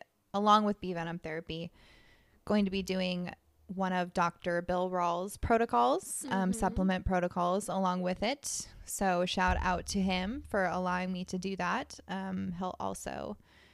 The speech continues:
Speaker 1: be coming on for, like, an interview with the Couch Club podcast,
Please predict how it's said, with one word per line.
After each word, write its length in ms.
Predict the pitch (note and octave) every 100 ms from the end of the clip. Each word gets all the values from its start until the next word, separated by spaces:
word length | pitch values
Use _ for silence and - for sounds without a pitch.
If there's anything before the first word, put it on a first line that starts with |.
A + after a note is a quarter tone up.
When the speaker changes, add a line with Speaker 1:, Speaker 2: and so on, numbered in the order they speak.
| _ _ _ -
Speaker 1:
be 460 | A3 G#3 G3 F#3+ -
coming 260 | G3+ F#3+
on 260 | F3+ F3 F3+
for, 140 | F#3
like, 240 | F3 F3+ F3+
an 80 | F3
interview 720 | F#3 F3 F3 F#3+ F3+ F3+ F3+
with 160 | F#3+ F#3 -
the 220 | - G#3+ G#3
Couch 260 | C#4+ G#4 -
Club 320 | - E3+ A3 - - -
podcast, 680 | F3 E3 D#3 G3 - -